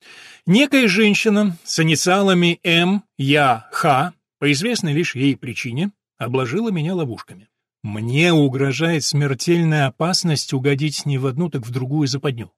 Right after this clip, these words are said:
Почему бы тебе не поразмыслить над предсказанием? Карты говорили про июль, причем трижды, сама видела. Ты получишь кучу денег, подумай-ка об этом. Ты так сильно любишь деньги,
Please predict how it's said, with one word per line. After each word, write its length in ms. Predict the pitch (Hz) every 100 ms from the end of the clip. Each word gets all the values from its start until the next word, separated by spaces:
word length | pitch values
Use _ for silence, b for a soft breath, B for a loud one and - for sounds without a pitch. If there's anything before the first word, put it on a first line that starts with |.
| _ _ _
Почему 600 | - - 147 143 196 254
бы 140 | 226 220
тебе 380 | - 160 180
не 140 | 185 147
поразмыслить 720 | 147 139 127 190 254 233 196
над 160 | 220 -
предсказанием? 960 | 214 - 196 175 147 113 110 101 85 _
Карты 380 | 170 226 - 123
говорили 440 | 123 135 190 202
про 240 | - 180
июль, 340 | 156 113 104 92
причем 400 | 123 123 220 208
трижды, 420 | 175 151 123 120
сама 340 | - 170 147
видела. 360 | 110 104 101 104 b b
Ты 100 | -
получишь 440 | 151 160 185 190 -
кучу 320 | 202 214 240
денег, 360 | 147 131 117 _
подумай-ка 580 | 131 127 175 196 202
об 120 | 208 180
этом. 300 | 113 90 - _ _ _ _ _ _ _ _ _ _ -
Ты 180 | 156
так 200 | 139 147
сильно 340 | - - 160 156
любишь 280 | 156 151 143
деньги, 360 | 196 208 107